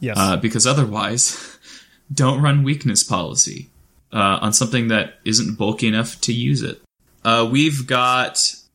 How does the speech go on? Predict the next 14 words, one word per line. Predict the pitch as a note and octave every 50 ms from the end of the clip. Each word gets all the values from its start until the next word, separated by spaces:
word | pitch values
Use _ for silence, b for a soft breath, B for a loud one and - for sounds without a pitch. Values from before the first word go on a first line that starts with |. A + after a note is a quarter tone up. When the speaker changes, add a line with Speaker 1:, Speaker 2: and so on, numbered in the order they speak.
| _ _ _ _ -
Speaker 2:
a | A#2 A2 G#2+ G#2 G#2 G#2 G#2+ -
Adamant | - B2+ C#3 D3 C#3+ C3+ -
Nature | B2 A#2+ A2 - B2 A2
with | G2 -
two | - C3 B2
fifty-two | A#2 - A#2+ - - A2 A2 - A2+ G#2+
H | G#2 G2+ - -
P, | - C3 B2 A#2+ A#2+
four | - - A#2 A#2+
attack, | A#2 A2+ - A#2+ A#2 A2+ A2+ - - -
and | A#2 A2+ A2
two | - D3+ E3+
fifty-two | - G3 G3 F#3+ F#3+ F#3 - - A#2+
defense, | A2+ A2+ - - G3 E3 A2+ - - - - - B B B